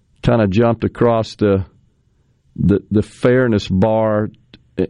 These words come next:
and swung the pendulum in the other direction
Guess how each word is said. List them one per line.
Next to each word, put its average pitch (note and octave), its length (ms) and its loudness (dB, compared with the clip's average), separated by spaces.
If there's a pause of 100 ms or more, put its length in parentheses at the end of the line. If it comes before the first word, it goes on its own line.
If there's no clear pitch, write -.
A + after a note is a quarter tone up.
(120)
and G#2+ 200 2
swung A#2+ 500 0
the G#2 60 2
pendulum A2+ 720 0
in G#2+ 140 4
the G#2 180 2
other A#2 260 0
direction G#2 840 0